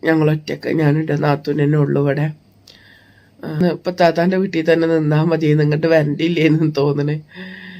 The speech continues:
കാരണം ഇതുവരെ എനിക്ക് അങ്ങനത്തെ പേടിയൊന്നും ഇല്ലായിരുന്നു ട്ടോ. പക്ഷെ ഇപ്പൊ, ആ, പലതും ഇങ്ങനെ കേൾക്കണതല്ലേ. അപ്പൊ വന്നാലൊന്നും കൊണ്ടുപോകാനൊന്നുമില്ല ഇവിടെ.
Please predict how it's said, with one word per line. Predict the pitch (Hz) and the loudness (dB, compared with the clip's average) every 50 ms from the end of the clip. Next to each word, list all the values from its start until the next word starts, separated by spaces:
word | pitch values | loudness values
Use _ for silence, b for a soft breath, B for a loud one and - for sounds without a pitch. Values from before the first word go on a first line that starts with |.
| B B _ - | B B _ -4
കാരണം | 175 170 170 175 185 185 180 - - - - - | -2 0 0 0 0 -2 -2 -6 -8 -10 -6 -4
ഇതുവരെ | - - 226 269 269 262 247 226 | -2 0 2 4 4 4 2 0
എനിക്ക് | 214 202 - 208 208 196 - - | 0 0 2 2 2 2 2 0
അങ്ങനത്തെ | 156 170 190 190 180 180 185 185 180 - 180 | 0 0 2 2 2 2 2 0 -2 -6 -8
പേടിയൊന്നും | 175 180 185 180 175 175 175 185 190 180 170 160 156 | -4 -2 0 2 4 4 4 2 2 0 0 0 0
ഇല്ലായിരുന്നു | 151 151 147 143 147 147 151 143 | 0 2 2 0 0 0 -2 -4
ട്ടോ. | 139 - 135 135 135 147 - _ _ B B B B B B B B | -4 -4 -8 -10 -10 -12 -16 _ _ B B B B B B B B
പക്ഷെ | B B - - 202 | B B -6 -2 -2
ഇപ്പൊ, | 185 180 180 _ _ - 233 226 | -2 -2 -6 _ _ 0 2 4
ആ, | 226 202 - - - 165 160 185 196 185 180 202 | 4 2 0 -2 -2 -2 -2 -2 -2 -4 -2 -2
പലതും | 202 196 190 190 185 202 208 | -2 0 0 0 2 2 4
ഇങ്ങനെ | 208 196 185 185 180 180 - | 4 4 2 0 -2 0 0
കേൾക്കണതല്ലേ. | 180 170 165 175 175 - - 175 170 165 165 160 151 139 147 143 147 147 _ _ B B B B B B B B B B B B - - | 2 2 2 0 -2 -4 -2 -2 0 0 2 0 0 0 -2 -2 -4 -6 _ _ B B B B B B B B B B B B -18 -16
അപ്പൊ | - - 175 170 - - - | -10 -6 -4 -4 -4 -6 -4
വന്നാലൊന്നും | - 165 151 156 165 156 170 202 233 262 269 254 254 262 269 | -2 0 0 0 0 0 0 2 2 2 2 0 0 -2 -4
കൊണ്ടുപോകാനൊന്നുമില്ല | 269 - 233 208 190 196 196 196 190 220 226 226 240 233 233 220 214 214 - 202 | -2 -2 0 0 2 2 2 2 4 4 4 2 2 2 2 2 2 2 2 0
ഇവിടെ. | 185 185 180 165 170 180 214 | 0 0 0 0 0 0 -2